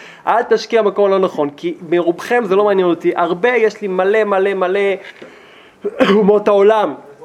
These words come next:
מלא סינים, מלא יפנים, מלא, אמ, צפון קוריאנים וגם דרום קוריאנים, והרבה אמריקאים, והרבה כולם גויים, כן? והרבה כל, כל הזה, ו-, אבל אתם המעט, מכל האומות האלה שיש כל כך הרבה אומות, אתם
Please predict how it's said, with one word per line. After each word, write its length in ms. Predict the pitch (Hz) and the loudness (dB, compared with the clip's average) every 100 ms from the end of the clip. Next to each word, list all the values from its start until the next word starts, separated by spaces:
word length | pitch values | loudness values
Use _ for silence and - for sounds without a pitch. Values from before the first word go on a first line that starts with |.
| - - - - - _ 160 | -20 -20 -20 -20 -20 _ -4
מלא 180 | 170 | -2
סינים, 480 | 185 - 226 208 170 | -2 -2 0 2 2
מלא 160 | 170 190 | 2 0
יפנים, 540 | 196 196 208 202 185 | 0 0 -2 2 2
מלא, 200 | 185 190 208 208 208 | 2 2 2 2 0
אמ, 480 | 202 196 190 190 190 190 185 - | 0 0 0 0 0 0 -2 -4
צפון 300 | - - 208 | -8 -2 0
קוריאנים 540 | 202 196 196 214 208 175 | 0 0 2 2 0 0
וגם 260 | 151 185 185 | 0 0 2
דרום 180 | 190 | 0
קוריאנים, 400 | 202 202 185 170 143 - - - | 2 2 2 0 -4 -12 -20 -16
והרבה 360 | 143 185 185 202 | -2 0 2 0
אמריקאים, 640 | 202 202 202 214 208 180 160 | 2 2 2 0 0 0 0
והרבה 300 | 202 208 214 | 2 2 0
כולם 340 | 226 233 208 | 2 0 2
גויים, 260 | 208 208 165 | 2 2 0
כן? 240 | 214 226 | 0 0
והרבה 380 | 190 196 240 233 | 0 0 2 2
כל, 160 | 226 220 | 0 0
כל 140 | 240 | 2
הזה, 240 | 233 214 233 | 2 0 -2
ו-, 340 | 185 208 254 285 - - | 0 0 0 -2 -4 -4
אבל 280 | 175 190 | 0 0
אתם 340 | 185 185 285 330 | -2 -2 -2 0
המעט, 480 | 269 240 247 220 - | 0 2 2 0 -2
מכל 320 | 196 196 285 | -4 0 0
האומות 380 | 330 311 311 311 | 2 2 2 2
האלה 140 | 277 | 0
שיש 160 | 254 269 | 0 -2
כל 140 | 269 262 | -2 -2
כך 180 | 285 | 0
הרבה 160 | 277 277 | 0 2
אומות, 300 | 269 311 311 | 2 2 2
אתם 640 | 220 208 302 349 320 311 | -2 -4 -2 0 2 0